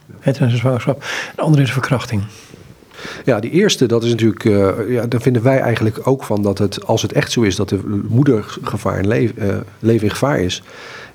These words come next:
Speaker 2: ja, dan, dan, dan zou je, als je de abortus niet toelaat, dan zou je twee doden hebben. Dus dat zou niet, niet handig zijn. Je ziet dat bijvoorbeeld bij een buitenbaarmoederlijke zwangerschap. Ik moet wel zeggen dat dat heel weinig voorkomt, dat soort za-, situaties. Maar het kan inderdaad.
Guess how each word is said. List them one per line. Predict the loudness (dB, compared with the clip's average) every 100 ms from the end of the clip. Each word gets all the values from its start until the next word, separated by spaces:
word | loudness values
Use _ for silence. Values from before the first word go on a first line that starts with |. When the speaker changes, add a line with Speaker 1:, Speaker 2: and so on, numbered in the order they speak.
| -12
Speaker 2:
ja, | -4
dan, | -2 2
dan, | 2 0 -2
dan | -2 2
zou | 2 4
je, | 2
als | 2
je | 2
de | 2
abortus | 2 2 2 4
niet | 4 4 0 -12
toelaat, | -2 2 2 0 -4 -4
dan | 0
zou | 0
je | 0
twee | 2 2
doden | 4 2 0
hebben. | -2 -2
Dus | -2
dat | 0
zou | 2 2
niet, | 2 -2 0
niet | 2
handig | 2 0 -2
zijn. | -2 -2
Je | 0
ziet | 2
dat | 2
bijvoorbeeld | 2 0 0 2
bij | 2
een | 2
buitenbaarmoederlijke | 2 0 0 0 0 0 -2 0 -2 0
zwangerschap. | -2 -4 -6 -12 -14 -16 -14 -10 -8 -8 -8 -12 -16 -20 -2
Ik | 2
moet | 4
wel | 2
zeggen | 0 -2 0
dat | 0
dat | -2 0
heel | 2 4
weinig | 2 0
voorkomt, | -2 -4 -2 -4
dat | -4
soort | -6 -6
za-, | -4 -4 -4
situaties. | -4 -4 -6 -6 -6 -6 -8 -20 -20 -20 -18 -4
Maar | -2
het | 0
kan | 0 0
inderdaad. | 0 0 -2 -6